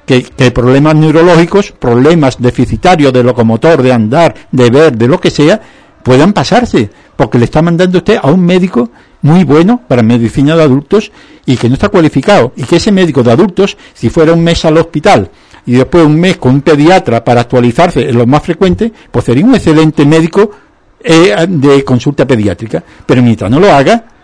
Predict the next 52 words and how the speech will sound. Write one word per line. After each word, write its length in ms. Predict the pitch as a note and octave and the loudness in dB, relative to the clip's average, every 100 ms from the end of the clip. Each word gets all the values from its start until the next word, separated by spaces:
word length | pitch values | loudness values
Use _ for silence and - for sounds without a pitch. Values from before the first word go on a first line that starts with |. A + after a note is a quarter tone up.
| _ | _
ah, 140 | - G#2+ | -6 -6
yo 240 | F#2 C#3 | 0 -2
me 240 | B3+ C3+ A#2 | 0 0 2
niego, 320 | B2+ D3 G#2 | 2 0 0
yo 120 | B2+ | -2
como 200 | F#3 B2+ | 0 0
médico 240 | A2+ G#3+ G#3 | 2 2 0
de 60 | |
familia 340 | - C3 G3+ G3 | 0 -4 -2 -2
me 240 | C#3 D3 | 0 2
negaría 640 | C3+ B2+ A#2+ A2+ D#3 A#3 C4 - - | 2 2 2 2 2 0 -4 -14 -6
o 100 | - | -4
se 100 | - B2 | 0 0
lo 100 | C3+ | 2
diría 160 | D#3 | 0
al 40 | E3+ | 0
padre, 240 | B2+ A#2+ | 0 0
"Oiga 220 | F#3+ E3+ | 0 -2
usted, 160 | G3 C3+ | -2 -2
yo 180 | A#2 F#3+ | 0 0
no 100 | G#3+ | 0
estoy 180 | - | -2
cualificado 680 | - D#3 E3 D#3+ C#3+ F3+ A#3 - - | 0 2 2 -2 -2 0 0 -6 -8
para 120 | C#3 | -4
hacer 220 | B2 - A#3+ | -2 -2 -2
una 220 | G#3 F3 | -2 -2
consulta 360 | D3+ C3+ G3 F#3+ | -2 -4 -2 -2
de 60 | |
pediatría 440 | E3 D3+ D3+ D3+ G#3+ | -2 -2 -2 -2 -2
de 80 | D3 | -2
este 180 | - | -2
tipo, 320 | B2 G#2+ B2+ C3+ - - | -4 -4 -6 -10 -20 -10
para 180 | - B2+ | -4 -2
controlar 500 | - B2+ C#3 E3+ A3+ - | 0 -2 0 -2 -2 -6
a 80 | |
su 120 | D#3+ B2+ | -6 0
niño, 340 | C3+ G#2+ A2 _ _ _ _ _ | 0 0 -4 _ _ _ _ _
porque 160 | G#2+ A2 | -6 -4
yo 40 | |
estoy, 280 | A2+ D3 A3+ | -2 -4 -4
eh, 360 | C4+ D#3 C#3+ D3+ | -4 0 2 0
ahora 200 | B2 C3 | -2 -2
mismo 260 | D#3 D#3+ G3 | 0 0 -2
con 140 | C#3+ | -2
adultos. 440 | G3 A#3 A#2+ B2 - - _ | 0 -2 -4 -10 -12 -20 _
Si 160 | B2+ | -2
yo 100 | A#2 | 0
me 140 | C#3+ E3 | 2 0
formara, 420 | F3+ E3+ G3 A3 | 0 2 0 0
que 120 | D#3 | -2
estoy 200 | B2+ C#3 | 0 0
dispuesto 500 | C3+ - F#3 - A#3+ | 0 0 -2 0 -6